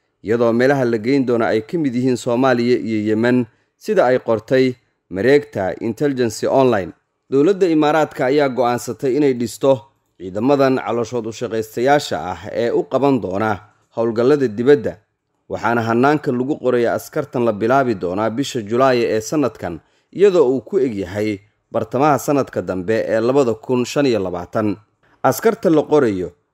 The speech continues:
ayaa loo ballan qaaday mushaaraad aad u badan iyo dallacsiin saddexdii sanaba mar, iyadoo qandaraaska tababarka la siiyey hay-ad amni oo Faransiiska laga leeyahay oo sarkaal hore kumaandooska uga tirsanaa uu hogaaminayo.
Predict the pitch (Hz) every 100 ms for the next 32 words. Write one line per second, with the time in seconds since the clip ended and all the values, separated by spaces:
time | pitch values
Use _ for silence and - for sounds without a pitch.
0 | 90 123 139 135 151 131 117 104 110 113
1 | 127 123 110 113 117 143 139 - 160 -
2 | 147 107 95 107 110 110 107 110 110 92
3 | - 139 143 143 - _ _ - 175 143
4 | 120 113 - 123 127 104 110 107 - _
5 | _ _ _ _ 104 123 147 117 117 135
6 | 143 - 120 123 113 113 147 - 117 107
7 | - 110 131 135 - _ _ - 143 -
8 | 220 - 147 147 165 123 123 127 120 -
9 | 165 - 127 120 151 131 98 90 90 107
10 | 104 - _ _ _ 110 110 120 107 170
11 | 147 117 120 139 - 131 139 120 123 -
12 | - 98 135 143 117 - 107 131 - 117
13 | 107 98 107 117 98 95 107